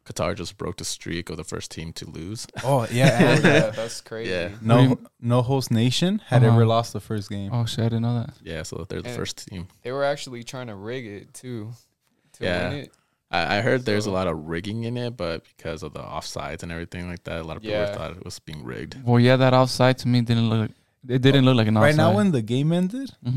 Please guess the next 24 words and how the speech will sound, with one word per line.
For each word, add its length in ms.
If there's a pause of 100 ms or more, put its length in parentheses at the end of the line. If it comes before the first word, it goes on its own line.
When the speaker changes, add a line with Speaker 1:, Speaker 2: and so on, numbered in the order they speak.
(120)
Speaker 4:
Mm-hmm. 60
Speaker 2:
sh-, 180
it's 160
'cause, 160
you 80
know, 140
during 260
the 80
game, 200
they 100
only 160
showed 220
it 80
once. 400 (180)
Speaker 4:
But 100
it, 120 (120)
they 240
showed, 320
um, 460 (320)
the, 340
like, 240
the 160
virtual 480
shit. 440